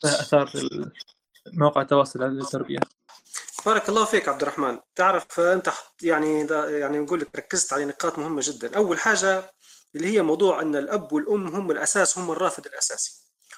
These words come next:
Speaker 2: وهم اللي بيشكلوا الهيكل، ال-، ال-، نقول إحنا الهيكل القيمي والأخلاقي اللي بيعطي الشخص اللي هو م-، يعني، مقياس الحكم عن الصح والخطأ. لكن اللي صار مع التواصل، ال-،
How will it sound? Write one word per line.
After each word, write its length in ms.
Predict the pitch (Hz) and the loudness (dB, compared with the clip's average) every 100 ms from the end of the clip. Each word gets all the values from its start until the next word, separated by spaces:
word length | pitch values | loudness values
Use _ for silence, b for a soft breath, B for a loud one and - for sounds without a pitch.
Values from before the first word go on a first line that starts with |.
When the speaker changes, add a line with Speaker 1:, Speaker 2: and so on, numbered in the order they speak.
| B | B
Speaker 2:
وهم 220 | 151 233 | 0 4
اللي 120 | 214 190 | 4 2
بيشكلوا 500 | - 233 - 180 165 | -2 -4 -2 -2 -2
الهيكل، 520 | 160 208 - 147 170 _ | -2 -4 -4 -8 -8 _
ال-، 480 | 147 147 143 151 139 | -10 -10 -10 -10 -6
ال-، 140 | 139 | -6
نقول 140 | 147 156 | -4 -4
إحنا 180 | - 160 | -4 -2
الهيكل 340 | 190 185 156 | -2 -2 -2
القيمي 460 | 147 - 180 139 139 | -2 0 0 0 -2
والأخلاقي 560 | 139 - 196 185 - | -4 -2 0 0 -2
اللي 120 | 156 | -2
بيعطي 280 | 147 160 - | 0 0 -2
الشخص 440 | 139 - - - 147 | -4 -4 -2 -2 -4
اللي 140 | 147 | -4
هو 220 | 165 147 | -2 -2
م-، 340 | 143 143 139 143 | -4 -8 -8 -6
يعني، 400 | 135 139 135 B B B _ | -6 -6 -8 B B B _
مقياس 400 | 147 - 165 - | -4 2 2 2
الحكم 400 | - 175 - 127 | -2 -4 -4 -8
عن 100 | 131 | -4
الصح 500 | 139 - 170 - - - | -2 0 -2 -6 -14 -8
والخطأ. 420 | 151 - 143 - - B B B B 160 | -8 -6 -10 -12 -18 B B B B 2
لكن 280 | 190 202 | 4 4
اللي 140 | 214 214 | 2 2
صار 240 | - 247 180 170 | 2 2 0 -4
مع 160 | 170 | -2
التواصل، 380 | 175 196 202 175 165 | 2 2 2 0 -4
ال-، 600 | 147 147 135 131 131 113 | -6 -4 -4 -4 -6 -12